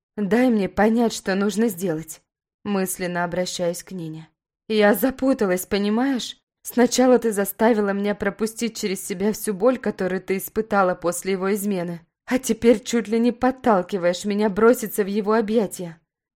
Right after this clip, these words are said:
Неужели ты все еще любишь его? Или у тебя все же есть другой план мести? Может, я не все знаю про ту измену? А что, если в этой истории не все так просто?"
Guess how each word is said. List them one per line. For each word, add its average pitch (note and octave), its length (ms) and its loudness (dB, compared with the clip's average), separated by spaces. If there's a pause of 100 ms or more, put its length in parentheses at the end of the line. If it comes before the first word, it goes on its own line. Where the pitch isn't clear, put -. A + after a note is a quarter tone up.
Неужели B3 600 4
ты A#3 180 0
все - 240 0
еще C4 260 0
любишь A3+ 360 0
его? F3 340 -4 (340)
Или A#3 240 -2
у A3 100 2
тебя G3+ 360 -2
все G3 260 -2
же F#3 140 -2
есть F#3+ 300 -4
другой G3 320 -2
план G3+ 420 -2
мести? F3 480 -6 (800)
Может, G#3+ 440 0
я G#3+ 180 0
не A3 120 0
все A3+ 240 0
знаю A3 380 -4
про F#3+ 200 -8
ту G3+ 200 -4
измену? G3+ 480 -8 (400)
А G#3 160 4
что, - 280 0
если G3 400 -2
в F3 80 -8
этой F#3+ 280 -4
истории G#3 420 0
не F3+ 180 -4
все F3+ 260 -4
так G3+ 220 -4
просто?" E3+ 500 -6